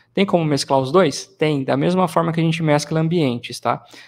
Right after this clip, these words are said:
Esse tipo aqui de comando, ele é um comando direto, a gente chama ele de comando direto. Barra enf é o comandinho ali pra enfatizar, e o que vai ser enfatizado é o que tá lá dentro. Agora, esse daqui que tem um begin, que tem um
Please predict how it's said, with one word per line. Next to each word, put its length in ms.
Esse 240
tipo 300
aqui 200
de 120
comando, 400
ele 100
é 20
um 60
comando 480
direto, 480
a 60
gente 120
chama 160
ele 80
de 80
comando 300
direto. 420
Barra 380
enf 380
é 80
o 240
comandinho 480
ali 140
pra 520
enfatizar, 800
e 60
o 40
que 100
vai 100
ser 140
enfatizado 580
é 80
o 40
que 60
tá 80
lá 120
dentro. 360
Agora, 400
esse 260
daqui 320
que 120
tem 120
um 100
begin, 600
que 120
tem 200
um 200